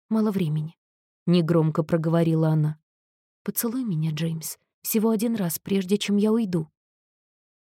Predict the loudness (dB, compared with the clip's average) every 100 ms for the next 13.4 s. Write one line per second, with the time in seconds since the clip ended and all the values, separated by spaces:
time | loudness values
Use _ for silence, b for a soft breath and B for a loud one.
0 | _ 0 2 4 2 0 -2 -2 0 0
1 | 0 0 -2 -2 -2 0 0 2 0 0
2 | 0 B B 0 2 4 2 0 0 0
3 | -2 -4 -4 0 0 0 -2 0 0 0
4 | 0 0 0 -4 0 0 0 0 -2 0
5 | 0 0 -2 -8 -14 _ _ _ _ _
6 | 2 2 0 0 2 2 2 0 0 0
7 | 0 -2 -2 -2 -6 _ _ 4 4 2
8 | 0 0 -4 -6 -4 -2 2 0 2 0
9 | 0 -2 -2 -2 -4 -4 -2 0 4 4
10 | 2 -2 0 0 -2 -4 -4 -8 _ _
11 | _ 0 0 -2 -2 0 2 0 0 2
12 | 2 2 0 -4 -4 -2 0 0 0 -2
13 | 0 0 -2 -6